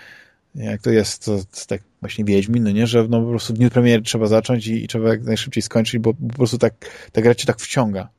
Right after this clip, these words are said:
Jakby, że, że kończysz nie dlatego, że robisz jakiś speedrun, tylko dlatego, że po prostu poświęcasz cały swój czas tej grze.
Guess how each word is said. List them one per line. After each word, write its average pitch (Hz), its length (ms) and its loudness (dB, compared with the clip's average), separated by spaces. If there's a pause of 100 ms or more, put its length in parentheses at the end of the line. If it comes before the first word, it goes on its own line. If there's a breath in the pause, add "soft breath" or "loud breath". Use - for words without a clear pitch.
(100)
Jakby, 110 320 -2 (240 soft breath)
że, 120 120 -4 (180)
że 117 160 0
kończysz 127 280 0
nie 139 120 0
dlatego, 120 300 2
że 113 140 6
robisz 110 200 2
jakiś 110 280 -4
speedrun, 120 520 0 (280 soft breath)
tylko 131 160 -2
dlatego, 123 260 0
że 120 100 -8
po 127 120 -14
prostu 135 260 -10
poświęcasz 123 440 -8
cały 120 140 -4
swój 120 180 -6
czas - 280 -2
tej 113 120 -10
grze. - 200 -18